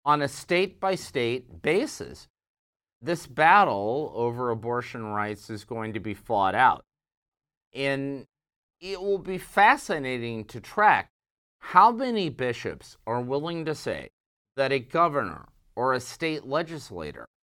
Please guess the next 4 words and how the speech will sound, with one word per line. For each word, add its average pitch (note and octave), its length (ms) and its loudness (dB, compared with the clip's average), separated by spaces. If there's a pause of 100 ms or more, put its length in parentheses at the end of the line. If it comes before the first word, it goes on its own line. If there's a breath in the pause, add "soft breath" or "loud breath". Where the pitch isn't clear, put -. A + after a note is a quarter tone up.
(340)
who D#3 100 0
supports C#3+ 560 -2
abortion A#2 520 -4
rights F2+ 580 -6